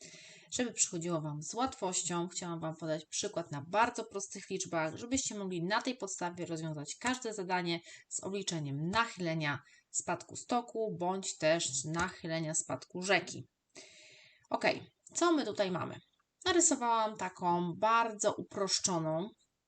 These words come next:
mapę poziomicową, właściwie rysunek poziomicowy, na którym zaznaczone są poziomice.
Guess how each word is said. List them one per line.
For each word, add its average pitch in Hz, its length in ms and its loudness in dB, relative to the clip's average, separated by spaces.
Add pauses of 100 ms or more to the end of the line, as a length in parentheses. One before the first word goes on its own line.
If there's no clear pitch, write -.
(720)
mapę 202 300 4
poziomicową, 170 640 0
właściwie 175 420 0
rysunek 190 480 2
poziomicowy, 147 760 -4 (380)
na 359 100 2
którym 302 280 2
zaznaczone 165 480 -4
są - 220 0
poziomice. 180 800 2